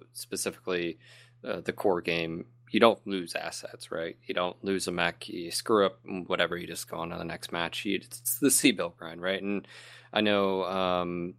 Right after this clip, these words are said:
you guys removed Repair and Rearm for a good reason. It was very punishing, especially to new players, and it punished players for, like, taking out their toys, right? Um, I'm assuming when you say logistics and stuff, is that ever a possibility to where,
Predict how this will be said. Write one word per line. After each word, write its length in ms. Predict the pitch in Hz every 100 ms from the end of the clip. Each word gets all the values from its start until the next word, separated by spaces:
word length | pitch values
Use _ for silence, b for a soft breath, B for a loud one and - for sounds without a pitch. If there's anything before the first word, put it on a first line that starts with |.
| -
you 240 | 110 95
guys 240 | 92 87
removed 300 | 85 90 87
Repair 300 | 92 - 90
and 100 | 87
Rearm 480 | 85 85 85 82 85 - -
for 320 | 98 85 82
a 100 | 95
good 300 | - 123 101
reason. 340 | 87 82 85
It 160 | 80 -
was 180 | 113 98
very 200 | 92 85
punishing, 560 | - 85 - 85 80
especially 440 | - - 92 - 85
to 80 | 87
new 100 | 87
players, 340 | - 87 87
and 100 | 95
it 120 | 92
punished 400 | - 143 120 -
players 380 | - 117 104 98
for, 160 | - 90
like, 180 | 80 -
taking 260 | 98 101
out 140 | 87 82
their 160 | 82
toys, 500 | 82 - 127 87 -
right? 220 | 85 90 - B B B B B
Um, 460 | - 82 82 82 - -
I'm 140 | 104 98
assuming 400 | - 156 139 104
when 120 | 98
you 80 | 95
say 180 | -
logistics 640 | 82 87 - 90 - 87 -
and 120 | 85
stuff, 360 | - 87 85 - -
is 140 | - -
that 160 | 98
ever 240 | 107 117 101
a 40 |
possibility 680 | 90 101 92 - 95 92 90
to 140 | - 87
where, 360 | 87 85 80